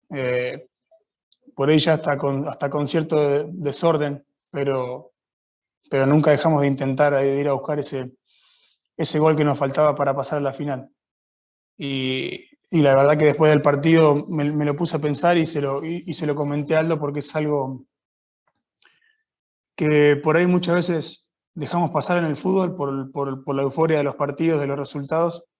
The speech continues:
pero que en definitiva es lo que te llevan a, a lograr los, las grandes cosas, los grandes momentos. Y,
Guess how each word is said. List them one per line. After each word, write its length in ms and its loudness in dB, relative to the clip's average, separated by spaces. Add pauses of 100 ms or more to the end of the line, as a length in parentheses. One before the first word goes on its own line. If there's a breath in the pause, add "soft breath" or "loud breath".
(640)
pero 300 -8
que 80 -4
en 80 0
definitiva 560 0
es 60 0
lo 100 0
que 80 -4
te 120 -8
llevan 300 -4
a, 320 -10 (600)
a 100 -8
lograr 260 2
los, 440 -2 (160)
las 360 2
grandes 300 2
cosas, 320 0
los 100 -2
grandes 220 2
momentos. 640 -4 (920)
Y, 720 -4